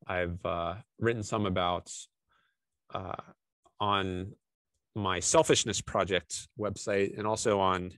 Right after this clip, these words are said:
Harry Binswanger's forum, which is the dictionary definition of selfishness.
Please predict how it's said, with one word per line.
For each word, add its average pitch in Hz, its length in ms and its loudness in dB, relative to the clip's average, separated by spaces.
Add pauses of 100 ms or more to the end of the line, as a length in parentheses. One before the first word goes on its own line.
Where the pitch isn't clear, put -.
Harry 113 220 6
Binswanger's 104 500 2
forum, 101 360 0
which 104 220 0
is 98 320 -2 (800)
the 107 640 4 (140)
dictionary 135 500 -2
definition 113 520 -6
of 87 120 -10
selfishness. - 880 -4